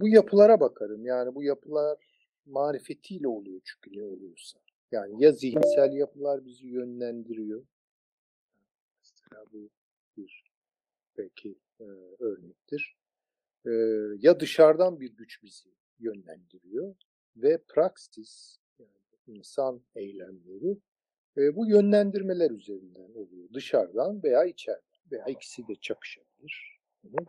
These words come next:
bilemem. Dolayısıyla yapılara bakmam gerekiyor. Şimdi tabii öncelikle, e, maddi yapılar dediğimize göre mesela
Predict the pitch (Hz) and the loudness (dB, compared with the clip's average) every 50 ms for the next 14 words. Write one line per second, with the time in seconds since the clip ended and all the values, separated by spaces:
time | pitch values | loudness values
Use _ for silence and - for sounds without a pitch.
0 | - 143 120 95 90 90 92 - - - 175 131 110 - - - 247 208 170 - | -4 -4 -4 -4 -6 -10 -16 -6 0 2 2 2 2 0 -2 2 6 6 6 6
1 | - 120 113 113 170 185 170 139 110 - - 123 143 170 185 - _ - - 131 | 4 0 -2 0 0 0 0 0 -2 -2 -4 -4 -4 -4 -6 -10 _ -6 -4 -4
2 | 104 101 92 - - - 104 107 _ _ _ _ _ _ _ _ - - - _ | -2 -4 -6 -10 -12 -18 -20 -20 _ _ _ _ _ _ _ _ -20 -20 -20 _
3 | _ _ _ - - - 233 220 202 190 - 208 185 180 180 208 202 208 202 196 | _ _ _ -20 -8 -4 -2 -2 2 6 8 8 10 10 10 10 10 10 8 6
4 | 190 147 131 123 - 135 123 127 131 135 170 - _ _ _ _ _ - 151 135 | 2 0 -2 -2 -2 0 0 0 0 -4 -8 -14 _ _ _ _ _ -14 -10 -6
5 | 127 123 120 117 110 107 110 110 104 110 135 147 156 143 131 131 180 190 175 160 | -6 -4 -4 -6 -8 -10 -12 -14 0 4 6 6 6 6 2 -8 -8 -6 0 2
6 | 139 117 110 - 117 113 110 107 104 98 95 104 113 110 104 107 110 110 107 110 | 4 4 4 2 0 0 2 2 2 0 -4 -10 -12 -10 -10 -10 -12 -12 -8 -4
7 | 127 131 - - - - 92 101 113 190 233 254 220 - - 113 - 196 - | -2 -2 -2 -4 -8 -18 -20 -18 -6 0 2 2 2 2 -2 -6 -8 -8 -12